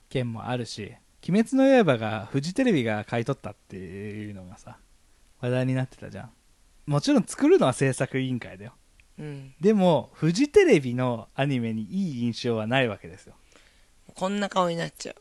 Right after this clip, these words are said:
Speaker 2: う。苦い顔。
Speaker 1: <laughs> 無限列車編のような映画はおそらく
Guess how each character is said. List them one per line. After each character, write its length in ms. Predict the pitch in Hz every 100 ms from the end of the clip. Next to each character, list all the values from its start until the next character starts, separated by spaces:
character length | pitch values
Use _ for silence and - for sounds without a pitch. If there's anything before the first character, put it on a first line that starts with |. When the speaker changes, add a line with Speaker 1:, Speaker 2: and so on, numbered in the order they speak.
| _ -
Speaker 2:
う。 60 | 151
苦 280 | 160 170 180
い 80 | 226
顔。 240 | 233 - -
Speaker 1:
<laughs> 60 | - - - - - _ _ _
無 160 | 180 170
限 300 | 214 247 262
列 200 | 269 254
車 200 | - 277
編 280 | 285 285 277
の 120 | 277
よ 160 | 311 247
う 60 |
な 260 | 147 127 -
映 260 | 156 196 160
画 160 | 117 113
は 260 | 104 -
お 60 | 123
そ 160 | 202
ら 140 | 202 143
く 340 | 170 160 113